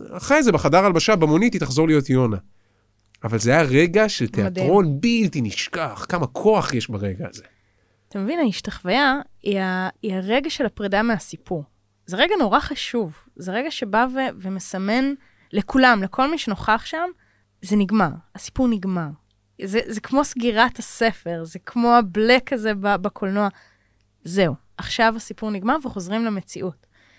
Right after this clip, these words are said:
Speaker 2: זה משהו ש-, שהוא הכרחי לאוריינטציה שלנו כבני אדם, אה, ו-, ולהפרדה הזאת בין פיקשן, בין הסיפור,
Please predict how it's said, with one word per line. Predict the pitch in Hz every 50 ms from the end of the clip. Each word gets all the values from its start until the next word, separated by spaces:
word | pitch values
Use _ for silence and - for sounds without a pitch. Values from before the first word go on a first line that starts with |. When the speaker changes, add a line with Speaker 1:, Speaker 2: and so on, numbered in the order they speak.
| _ _ _ _ -
Speaker 2:
זה | 175 185 220
משהו | 220 226 233 220 - -
ש-, | - - - 262 226 - -
שהוא | - - - 214 196
הכרחי | 170 - - 220 196 180 - - 277
לאוריינטציה | 294 294 269 233 196 185 180 185 175 - - 233 247 240 - 359 349
שלנו | - - 330 330 339 349 359 381 403 415 _ _ _ _ _ _ _ -
כבני | - 190 170 185 220 240 233
אדם, | 214 185 202 208 233 294 359 392 - - - - _ _ -
אה, | - 202 202 202 - -
ו-, | - 196 214 190
ולהפרדה | 185 214 214 214 196 - - - 202 196 190 180 214 240
הזאת | 285 311 302 302 254 214
בין | 196 220 233 233 247 - _ _ _ _ _ _ _ _ - - - -
פיקשן, | - 262 254 - - 339 349 302
בין | 233 220 220
הסיפור, | 220 - - 185 - - - 285 320 381 415